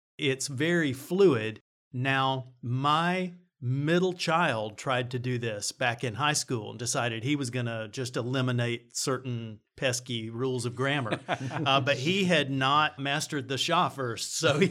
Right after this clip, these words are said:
Speaker 1: didn't, uh, he didn't know the rules. <laughs> And
Speaker 2: Mm.
Speaker 1: you're not allowed to exactly bend the rules or break the rules yet. As a writer, this actually resonates very loudly with me. I understand, you know, there are certain rules as a writer that I will intentionally break.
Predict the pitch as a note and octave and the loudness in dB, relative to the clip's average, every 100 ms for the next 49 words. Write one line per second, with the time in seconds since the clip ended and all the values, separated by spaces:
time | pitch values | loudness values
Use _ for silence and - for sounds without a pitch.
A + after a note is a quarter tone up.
0 | G3 F3 G3+ E3 E3+ D#3 D#3 A#2+ - - | 2 4 4 4 2 4 2 0 -12 0
1 | A3 C4+ A3+ A3+ D4+ B3+ D#3 D3+ C#3+ C3 | 4 4 4 6 6 6 4 4 4 2
2 | C#3+ - - G3+ G#3+ G#3 G#3+ B3 G#3+ G#3 | 0 -2 -2 0 4 6 4 2 2 2
3 | G3+ G3 G#3 F#3 F3 F3 F3 F3 E3 D#3 | 2 2 2 2 4 4 0 0 2 2
4 | C3 D#3 E3 D#3 C#3 A#2+ E3 E3+ D#3 D#3 | 2 2 2 -2 -4 0 0 0 0 0
5 | D#3 C3+ A#2+ D3+ E3+ D3 C3 C3 B2 A#2+ | -2 -4 -2 0 0 -2 -2 -2 -2 -4
6 | C3 A#2+ B2 _ _ _ - D3 C#3 B2+ | -4 -4 -6 _ _ _ -2 2 2 2
7 | C3+ B2+ C#3 C#3 D#3+ D#3 C3+ B2+ B2 A#2 | 0 0 2 4 4 4 0 0 -4 -6
8 | C#3 C#3+ D3+ - - - C3+ C3+ - C#3 | -2 0 2 0 -2 -4 -4 -2 0 0
9 | A#2+ C3 B2+ C3 B2 B2 A#2 B2+ C3 D3 | 2 2 2 0 0 -4 -2 0 2 0
10 | C#3+ G3 D3+ A#2 A2 G#2+ G#2+ G#2 A#2 C#3 | 0 0 0 -4 -4 -8 -10 -8 -8 -6
11 | C3+ - D3 D#3 A2 G#2+ A#2+ A#2+ B2 D3 | -4 -4 -2 -2 -4 -4 -4 -2 0 0
12 | - G#3 G3 C#3 C3+ D3+ D#3+ D#3 D3 C#3 | 2 2 2 0 0 0 0 0 -2 -2
13 | C3+ B2 C3 C#3 C#3 A#2+ A#2 B2+ C#3+ C3 | -2 2 2 4 2 0 -2 -2 0 0
14 | A#2+ B2 C3+ C3 C3 B2 A#2 A#2+ B2+ F3 | -2 -2 -4 -4 -4 -4 -2 -2 -2 -2